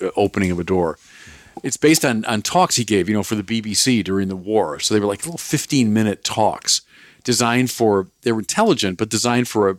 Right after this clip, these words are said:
a general audience. And, uh, I still think that book is extraordinarily good. And I give it to people all the time. I recommend it. If you, you're kinda getting into it, trying to, trying to make your way,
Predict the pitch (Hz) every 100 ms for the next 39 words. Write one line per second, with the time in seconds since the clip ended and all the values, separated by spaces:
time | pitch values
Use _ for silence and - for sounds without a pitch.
0 | - 95 - 104 98 98 107 90 - -
1 | _ - _ - - - 120 117 113 -
2 | 131 - - 175 139 98 - 104 101 87
3 | 92 - 113 107 98 98 87 92 101 92
4 | - _ _ _ _ - 135 180 180 135
5 | 107 120 104 90 - 131 80 92 107 98
6 | 92 92 85 85 107 - 117 - 127 101
7 | 120 113 107 107 104 98 90 - 113 104
8 | - - 107 101 90 98 101 101 90 95
9 | 90 69